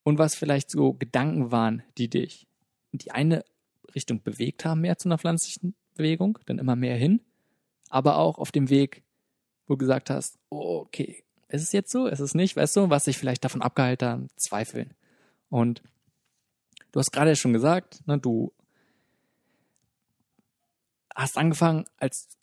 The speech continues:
ich sag mal, auf dem Bau ganz normal zu arbeiten, ähm, hast dann irgendwann gemerkt, okay, es ist nicht das, was dich erfüllt und hast dann durch verschiedene Umstände, ähm, hast du dann einfach verschiedene Ausbildungen gemacht,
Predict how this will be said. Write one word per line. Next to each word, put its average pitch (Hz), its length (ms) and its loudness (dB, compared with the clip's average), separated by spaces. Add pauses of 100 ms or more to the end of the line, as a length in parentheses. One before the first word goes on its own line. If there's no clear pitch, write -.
(340)
ich 147 100 -8
sag 127 120 -2
mal, 113 100 -2
auf - 80 -12
dem - 80 -20
Bau 151 200 4
ganz 139 240 0
normal 120 180 4
zu 123 120 -2
arbeiten, 156 580 2 (520)
ähm, 123 460 0 (440)
hast - 180 0
dann 143 80 2
irgendwann 127 280 4
gemerkt, 120 380 2
okay, - 240 -8
es 127 180 -12
ist - 60 -6
nicht 127 180 -4
das, - 140 -6
was 123 140 -6
dich - 160 -12
erfüllt 151 440 2 (200)
und 127 60 -8
hast - 160 -4
dann 123 180 2
durch 120 220 0
verschiedene 135 420 0
Umstände, 147 580 4 (800)
ähm, 127 240 4 (260)
hast 127 200 -2
du - 40 -2
dann 123 160 0
einfach 117 240 -4
verschiedene 123 320 -4
Ausbildungen 123 540 2
gemacht, 156 420 0